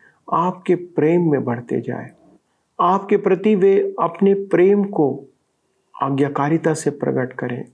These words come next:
और एक समर्पित जीवन जिए। प्रभु, हमारे दर्शकों के लिए विनती है प्रभु कि वे जो आज समर्पण करते हैं,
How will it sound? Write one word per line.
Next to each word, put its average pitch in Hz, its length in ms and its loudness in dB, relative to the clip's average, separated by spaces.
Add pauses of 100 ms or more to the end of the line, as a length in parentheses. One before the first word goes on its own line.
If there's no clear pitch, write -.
और 160 140 0
एक 165 140 -4
समर्पित 147 640 -2
जीवन 131 400 -4
जिए। 127 300 -8 (880)
प्रभु, 139 440 -2 (100)
हमारे 135 300 0
दर्शकों 147 500 -2
के 160 80 -2
लिए 156 80 2
विनती 135 340 0
है 175 160 4
प्रभु 170 300 0
कि 151 200 -2
वे 175 440 2 (480)
जो 160 160 4
आज 180 200 2
समर्पण 180 640 0
करते 139 340 -2
हैं, 127 340 -6